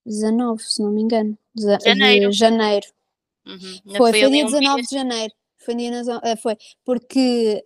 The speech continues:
Speaker 1: ahm, a Alice, a Alice não, a Aurora e o Renato não chegaram a estar um mês internados, saíram
Speaker 2: Uhum.
Speaker 1: antes de um mês. E, portanto, eles saíram no dia treze.
Speaker 2: Ok.
Speaker 1: Foi, eh, a Aurora e o Renato foi no dia treze. E, eh, a Alicita foi no dia dezanove.
Speaker 2: Ok.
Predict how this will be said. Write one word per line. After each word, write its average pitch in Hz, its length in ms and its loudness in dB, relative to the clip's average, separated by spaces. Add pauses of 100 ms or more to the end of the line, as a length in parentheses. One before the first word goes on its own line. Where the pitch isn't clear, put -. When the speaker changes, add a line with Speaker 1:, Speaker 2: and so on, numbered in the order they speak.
Speaker 1:
ahm, 208 460 0
a 220 120 0
Alice, 262 360 0
a 226 100 0
Alice 247 200 -2
não, 202 140 -2
a 202 40 0
Aurora 233 260 4
e 247 60 2
o - 20 -4 (120)
Renato 240 300 -2
não 254 120 0
chegaram 247 300 -2
a 254 40 -2
estar 240 240 -2
um 240 60 -2
mês 247 180 0
internados, 233 720 -2
saíram 214 580 0
Speaker 2:
Uhum. 208 120 -6
Speaker 1:
antes 226 240 -2
de 226 120 0
um 226 80 0
mês. 190 280 -4 (600)
E, 247 400 4 (320)
portanto, 226 260 2
eles 262 220 4
saíram 294 300 4
no 294 100 4
dia 294 160 2
treze. 226 560 -2 (920)
Speaker 2:
Ok. 190 200 -10
Speaker 1:
Foi, 185 160 2
eh, 214 40 -2
a 208 460 0
Aurora 240 260 -2
e 240 60 -2
o 233 100 -6
Renato 247 300 -12
foi 254 120 -6
no 240 80 -6
dia 240 160 -2
treze. 208 420 -10 (440)
E, 269 420 4
eh, 226 40 2 (380)
a 220 100 -4
Alicita 233 440 -4
foi 277 120 -4
no 269 80 -2
dia 277 120 -4
dezanove. 269 380 -8 (840)
Speaker 2:
Ok. 180 460 -10